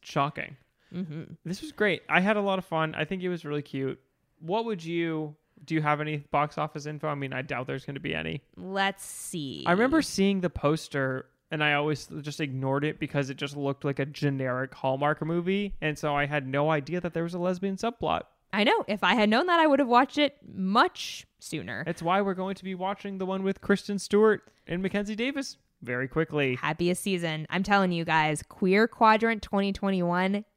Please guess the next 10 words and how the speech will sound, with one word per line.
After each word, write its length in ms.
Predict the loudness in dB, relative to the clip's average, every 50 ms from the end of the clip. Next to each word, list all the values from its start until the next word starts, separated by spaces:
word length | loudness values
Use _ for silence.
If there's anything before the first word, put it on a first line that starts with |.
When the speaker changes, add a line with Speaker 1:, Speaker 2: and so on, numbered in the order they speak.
| _ _ _
Speaker 2:
get 500 | 4 6 8 8 8 4 2 -2 -6 -14 _
ready. 300 | -4 -4 -4 -2 -2 -4
We're 80 | -4 -4
gonna 140 | -4 -2
be 140 | -2 -2 -2 -2 -4 -10 -18 -20 -20 -18
popping 800 | -16 -4 2 6 6 6 6 6 4 2 2 2 2 0 -2 -6 -8 -10 -18 -20 _ _
bottles. 1080 | -14 -12 -4 0 2 2 2 2 0 0 -2 -4 -4 -4 -6 -6 -8 -10 -14 -16 -18 -20 _ _ -20 -20 -20 -20 -20 -20 -20 -6 0
Um, 500 | 2 4 6 6 6 6 4 4 2 0 -2
however, 580 | 4 6 8 10 10 10 8 8 6 6 6 4
this, 440 | 4 4 4 4 4 0 -8 -12